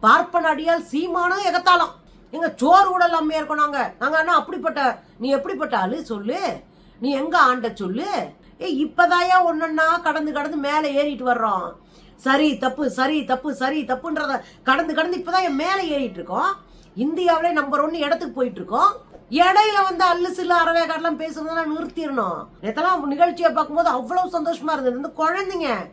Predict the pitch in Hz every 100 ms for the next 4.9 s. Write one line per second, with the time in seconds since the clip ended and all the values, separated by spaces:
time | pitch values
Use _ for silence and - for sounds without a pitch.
0 | - - - - 269 359 392 349 339 349
1 | 339 311 349 392 370 - 320 302 320 320
2 | 320 302 370 349 - - 262 277 277 285
3 | 302 359 359 403 370 311 262 294 294 294
4 | 285 262 233 214 220 208 254 302 226